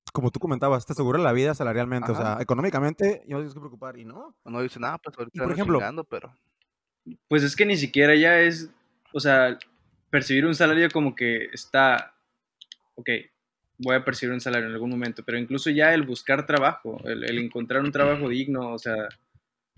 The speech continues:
Speaker 3: es, es incluso complicado. Ya ni siquiera, o sea, el, el salario, pon que te pagan mal, pero tienes trabajo, ¿no?
Speaker 2: Sí.
Speaker 3: Y es que ni siquiera deberíamos llegar a esa forma de pensar, pero, pues, hasta eso se llega hoy en día,
Speaker 2: De
Speaker 3: ¿no?
Speaker 2: hecho,
Speaker 1: Por ejemplo,
Speaker 2: perdón.
Speaker 1: creo que, ah,
Speaker 2: Adelante, adelante.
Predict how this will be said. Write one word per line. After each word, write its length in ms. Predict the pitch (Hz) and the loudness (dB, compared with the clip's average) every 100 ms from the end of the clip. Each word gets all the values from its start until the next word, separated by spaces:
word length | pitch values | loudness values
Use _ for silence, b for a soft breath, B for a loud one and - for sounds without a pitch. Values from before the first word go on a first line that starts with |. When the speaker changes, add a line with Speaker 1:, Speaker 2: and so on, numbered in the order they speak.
| - _ | -20 _
Speaker 3:
es, 260 | 120 120 123 | -10 -10 -10
es 140 | 120 | -8
incluso 400 | 123 127 131 135 | -6 -6 -6 -4
complicado. 680 | 135 123 113 - 110 110 104 | -6 -8 -10 -4 -4 -4 -8
Ya 120 | 113 123 | -6 -4
ni 100 | 135 | -4
siquiera, 300 | 131 117 123 | -6 -6 -4
o 40 | |
sea, 160 | 123 117 | -4 -6
el, 160 | 113 113 - | -8 -12 -16
el 100 | 117 113 | -16 -10
salario, 380 | 117 107 107 104 | -6 -6 -6 -10
pon 220 | 120 117 | -8 -6
que 220 | 117 127 - _ _ | -2 -4 -4 _ _
te 100 | 127 | -6
pagan 280 | 120 127 131 | 0 0 2
mal, 160 | 131 135 | 0 0
pero 160 | 120 | -4
tienes 200 | - 123 | -6 -6
trabajo, 320 | 131 123 123 113 | -2 -2 -2 -6
¿no? 200 | 123 147 _ _ | -12 -14 _ _
Speaker 2:
Sí. 220 | - 95 | -10 -8
Speaker 3:
Y 180 | 113 113 | -8 -8
es 260 | 113 113 113 | -8 -8 -8
que 180 | 123 117 113 | -4 -4 -4
ni 320 | 117 120 139 | -8 -4 -4
siquiera 300 | 139 143 156 | -2 0 4
deberíamos 380 | 156 143 156 151 | 4 4 2 2
llegar 240 | 131 139 | 4 6
a 80 | 151 | 6
esa 180 | 143 147 | 4 0
forma 240 | 156 160 | 0 0
de 80 | 143 | -2
pensar, 400 | 127 117 156 165 | -2 -2 0 0
pero, 160 | 131 117 | -2 -6
pues, 160 | 123 | -6
hasta 240 | 120 - 117 | -8 -4 -6
eso 160 | 120 | -4
se 120 | 131 120 | -6 -4
llega 260 | 117 120 | -2 -2
hoy 120 | 120 | -2
en 100 | 117 | -4
día, 120 | 113 123 | -4 -4
Speaker 2:
De 60 | |
Speaker 3:
¿no? 80 | 117 | -4
Speaker 2:
hecho, 260 | 151 151 147 | -4 -4 -6
Speaker 1:
Por 120 | - 120 | -10 -10
ejemplo, 280 | 139 143 131 | -8 -6 -4
Speaker 2:
perdón. 120 | 113 | -4
Speaker 1:
creo 200 | 117 143 | -4 -6
que, 240 | 139 127 - | -8 -10 -12
ah, 140 | - 113 | -6 -2
Speaker 2:
Adelante, 240 | 113 135 | -2 -2
adelante. 360 | 113 120 123 127 | -6 -6 -10 -16